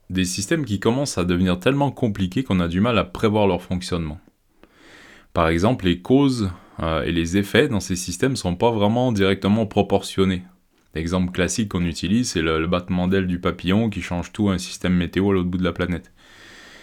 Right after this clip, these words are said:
Et, euh, le principe des systèmes chaotiques,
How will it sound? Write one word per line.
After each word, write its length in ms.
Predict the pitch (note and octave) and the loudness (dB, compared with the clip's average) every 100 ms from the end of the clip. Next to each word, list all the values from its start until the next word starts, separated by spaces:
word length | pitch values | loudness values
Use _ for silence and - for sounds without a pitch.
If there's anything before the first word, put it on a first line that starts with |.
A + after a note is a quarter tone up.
| - - - | -20 -20 -4
Et, 300 | F2 F#2 F2+ - | 2 4 4 0
euh, 260 | F2 E2+ E2 - _ - - _ _ _ _ | 0 0 -2 -8 _ -20 -20 _ _ _ _
le 220 | - G#2 | 4 4
principe 440 | G2 G2+ G2 - G2+ | 4 2 2 2 0
des 80 | F2+ | -2
systèmes 460 | F#2+ F2+ F#2+ F#2 | -4 -2 0 2
chaotiques, 640 | F2 E2 - D3+ - - | 2 0 0 -6 -6 -16